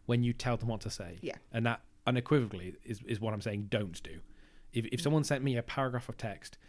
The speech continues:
Speaker 1: in fact, this has happened to me before when someone said, "Will you write me a LinkedIn recommendation? I've taken the liberty of drafting it for you."
Speaker 2: Nice.
Speaker 1: And I, and I'm like, here, the irony is, it,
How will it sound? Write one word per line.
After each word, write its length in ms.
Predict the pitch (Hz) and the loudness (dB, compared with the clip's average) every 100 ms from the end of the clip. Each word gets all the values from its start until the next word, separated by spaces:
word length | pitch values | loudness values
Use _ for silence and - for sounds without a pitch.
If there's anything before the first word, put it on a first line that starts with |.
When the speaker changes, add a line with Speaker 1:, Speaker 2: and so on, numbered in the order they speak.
| - | -10
Speaker 1:
in 180 | - | -6
fact, 180 | 127 185 | -4 0
this 140 | 208 - | 0 2
has 180 | 233 | -2
happened 240 | - 123 117 | 0 -2 -2
to 60 | |
me 80 | 113 | -4
before 220 | 110 117 | -4 -4
when 120 | 127 127 | -4 -2
someone 200 | 135 131 | -2 0
said, 200 | 131 120 - - | 0 -2 -6 2
"Will 80 | 147 | 2
you 100 | 143 | 4
write 160 | 143 | 0
me 80 | 131 | 4
a 60 | 123 | 6
LinkedIn 360 | 131 135 131 | 6 4 0
recommendation? 720 | 127 - 117 135 123 95 107 120 - - 117 | 0 2 2 2 0 -4 -6 -6 -12 -10 -8
I've 120 | - | -2
taken 300 | 143 131 127 | 0 2 4
the 60 | 123 | 6
liberty 340 | 135 135 127 | 6 4 0
of 100 | 110 | 0
drafting 480 | - 131 123 - 113 | 2 2 2 -2 -4
it 100 | 98 | -4
for 100 | - | -10
you." 260 | 85 104 156 - _ _ _ - - | -10 -6 -8 -8 _ _ _ -20 -14
Speaker 2:
Nice. 380 | 156 151 - - - - - - | -8 -4 -4 -4 -8 -16 -12 -4
Speaker 1:
And 140 | 131 | -2
I, 60 | 127 | 0
and 140 | 139 | 0
I'm 100 | 143 | 0
like, 260 | 143 127 - - - | 0 -2 -4 -16 -8
here, 300 | 147 147 208 | 0 4 4
the 180 | 147 147 | 4 2
irony 400 | 214 233 139 113 | 2 2 2 0
is, 240 | 107 117 | -4 -6
it, 160 | 156 | -6